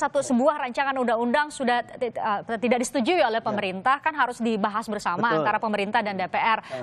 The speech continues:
Speaker 1: Nah, kali ini pemerintah udah nggak setuju, berarti
Speaker 2: Betul.
Speaker 1: nggak masalah dong?
Speaker 2: Eh, belum ada,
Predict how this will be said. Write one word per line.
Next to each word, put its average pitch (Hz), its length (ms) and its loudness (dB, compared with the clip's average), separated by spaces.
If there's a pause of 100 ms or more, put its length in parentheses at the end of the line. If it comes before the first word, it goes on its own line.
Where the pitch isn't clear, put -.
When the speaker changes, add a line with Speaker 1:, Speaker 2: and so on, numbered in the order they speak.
Speaker 1:
Nah, 254 80 4
kali 220 240 2
ini 254 80 0
pemerintah 277 400 2
udah 240 160 2
nggak 208 160 0
setuju, 247 240 0
berarti 196 240 0
Speaker 2:
Betul. 233 80 0
Speaker 1:
nggak 185 80 -2
masalah 214 320 2
dong? 196 320 -2
Speaker 2:
Eh, 175 320 2 (160)
belum 202 160 4
ada, 247 400 -2